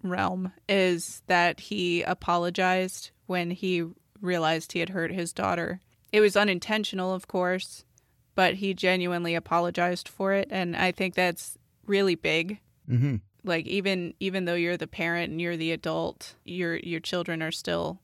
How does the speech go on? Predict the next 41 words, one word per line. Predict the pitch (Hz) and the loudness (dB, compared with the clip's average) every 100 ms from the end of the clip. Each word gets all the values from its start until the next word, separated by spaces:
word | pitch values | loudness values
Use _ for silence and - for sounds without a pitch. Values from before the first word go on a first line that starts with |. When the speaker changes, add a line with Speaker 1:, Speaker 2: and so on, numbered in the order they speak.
| _ | _
Speaker 1:
human | - 180 170 165 165 | -6 -2 0 -2 -2
and | - 165 165 175 _ | -4 -4 -4 -8 _
deserve | - 170 165 160 196 | -8 -6 -4 -6 -4
that. | - - - _ _ - | -2 -2 -4 _ _ 4
Speaker 2:
Yeah. | 190 262 107 - _ _ _ - | 6 6 2 -2 _ _ _ 4
Yeah, | 151 185 | 10 10
he, | 139 180 170 - | 10 6 2 4
he, | 156 156 - | 4 4 0
he | 127 156 214 202 _ | 2 4 4 2 _
treated | - 202 185 185 | 0 2 4 4
his | 185 | 4
kids | - 170 160 | 4 0 0
with | 156 | 0
a | 143 | 2
lot | 131 131 | 4 4
of | 139 | 2
dignity. | 123 131 127 127 120 | 0 2 2 0 0
I | 127 | -2
think | - 165 | 0 2
those | 156 139 | 2 2
kids | - 170 160 160 | 4 6 6 2
are | 160 | 4
in | 156 | 2
a | |
good | 127 143 139 | 4 4 4
home. | 131 135 131 135 - - | 4 4 2 -2 -6 4
I | 139 147 143 - _ - | 6 6 4 -2 _ 0
don't | 156 170 175 | 4 4 4
have | 170 156 | 6 6
any | 156 160 | 4 2
complaints | - 151 - 151 143 - | 0 0 2 2 2 2
about | 120 131 127 123 120 - _ | 4 8 8 8 6 -2 _
the | 107 110 | -4 0
parenting. | 117 123 110 95 95 85 - _ _ _ _ _ - | 2 2 2 0 -2 -4 -10 _ _ _ _ _ -2
I | |
think | - 156 | 2 4
that | 156 147 | 4 6
that | 143 | 6
was | 139 123 - _ _ _ | 6 2 -4 _ _ _
rock | 143 139 127 - | 4 6 6 4
solid. | 131 120 107 | 4 4 2